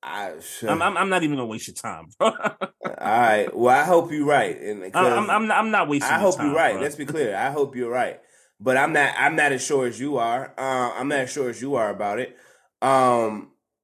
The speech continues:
Speaker 1: Nick Chubb is still there. Deshaun, I don't know how much of the, uh, Washington game you watched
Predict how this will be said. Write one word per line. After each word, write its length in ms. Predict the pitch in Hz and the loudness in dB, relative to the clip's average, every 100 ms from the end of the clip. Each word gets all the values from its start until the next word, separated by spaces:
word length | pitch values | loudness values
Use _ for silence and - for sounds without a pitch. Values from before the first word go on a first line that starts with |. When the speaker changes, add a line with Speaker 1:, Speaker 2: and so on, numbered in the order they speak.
| _ _ _ _ _ | _ _ _ _ _
Speaker 1:
Nick 300 | 107 117 139 | -6 -2 0
Chubb 340 | 143 160 170 131 | 0 2 2 2
is 100 | 131 | -4
still 240 | 139 135 | 0 0
there. 200 | 160 147 | 2 0
Deshaun, 420 | 120 - 147 147 | -2 -4 -2 -2
I 80 | 113 | 0
don't 160 | 147 156 | 0 0
know 180 | 147 143 | -2 0
how 160 | 147 | 0
much 240 | 143 143 143 | 0 -2 -2
of 180 | 127 123 | -4 -4
the, 200 | 131 131 | -2 0
uh, 760 | 127 120 113 113 110 107 80 82 | 0 0 2 2 2 0 -4 -4
Washington 560 | 123 143 147 - 135 | 0 0 -2 -8 -6
game 240 | 131 131 127 | -2 -2 -2
you 60 | |
watched 440 | 120 170 160 - | 2 4 4 0